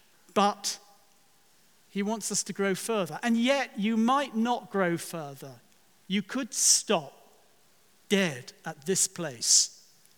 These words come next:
You might remain vulnerable to Satan's whispers from the shadows.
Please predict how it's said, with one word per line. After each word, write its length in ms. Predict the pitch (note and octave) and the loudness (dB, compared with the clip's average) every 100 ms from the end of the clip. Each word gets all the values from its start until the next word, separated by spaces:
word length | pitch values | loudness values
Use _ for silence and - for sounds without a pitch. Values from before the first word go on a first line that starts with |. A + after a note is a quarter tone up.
| _ _ _ _ _ - _ - | _ _ _ _ _ -20 _ -4
You 100 | A3 | 0
might 200 | A#3+ B3+ | 4 2
remain 280 | B3 A#3 A#3 | 2 2 0
vulnerable 680 | F#3+ B3 B3 G3+ D#3+ B2+ C3+ _ _ _ _ | 0 -2 0 -2 -4 -10 -14 _ _ _ _
to 500 | - A3 G#3 G3 F#3 - | 0 4 4 4 0 0
Satan's 640 | - - G#3+ - F#3+ F3 | 6 6 6 0 -2 -2
whispers 760 | G3 G3+ - - D#3+ C#3 - - _ _ _ _ _ _ _ _ | 0 2 2 0 -8 -4 -4 -4 _ _ _ _ _ _ _ _
from 180 | - F#3+ | -6 -2
the 40 | |
shadows. 760 | F#3+ A#3 A3+ F3+ C3+ B2 - - | -2 -2 -2 -4 -8 -4 -4 -4